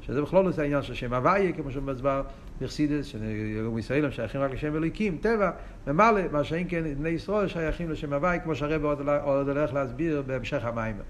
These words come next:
אבל זה הכל מאמינים, זה עדיין לא בני מאמינים. יש עוד עניין מיוחד, שזה קיבלנו בירושה מאברהם אבינו,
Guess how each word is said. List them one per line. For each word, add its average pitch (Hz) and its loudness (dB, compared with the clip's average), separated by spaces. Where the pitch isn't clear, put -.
אבל 139 8
זה 175 8
הכל 180 6
מאמינים, 147 2
זה 110 2
עדיין 131 0
לא 127 2
בני 123 -2
מאמינים. 104 -4
יש 127 -2
עוד 175 4
עניין 156 0
מיוחד, 127 -2
שזה 107 -2
קיבלנו 139 0
בירושה 123 -2
מאברהם 107 -2
אבינו, 110 -4